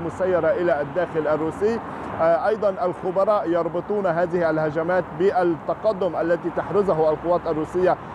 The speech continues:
على أرض الواقع، فبعض الخبراء تحدث عن أن كلما، آه، كثفت موسكو من ضرباتها الصاروخية كلما ردت أوكرانيا عبر إطلاق المسيرات بشكل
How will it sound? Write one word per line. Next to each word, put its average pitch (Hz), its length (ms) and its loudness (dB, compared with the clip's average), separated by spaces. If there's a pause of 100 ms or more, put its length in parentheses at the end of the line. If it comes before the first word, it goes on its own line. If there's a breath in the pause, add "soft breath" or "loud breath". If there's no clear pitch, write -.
(120)
على 185 280 2
أرض 180 320 0
الواقع، 180 500 0
فبعض 175 400 -2
الخبراء 165 580 0
تحدث 175 440 -2
عن 156 180 0
أن 185 360 0
كلما، 196 460 2 (220)
آه، 156 260 4
كثفت 185 420 -4 (100)
موسكو 185 280 -4
من 165 180 -4
ضرباتها 165 640 0
الصاروخية 165 720 0
كلما 170 380 2
ردت 165 360 0 (180)
أوكرانيا 165 560 0
عبر 165 380 2 (240 loud breath)
إطلاق 180 360 0 (120)
المسيرات 160 640 0 (100)
بشكل 170 340 -6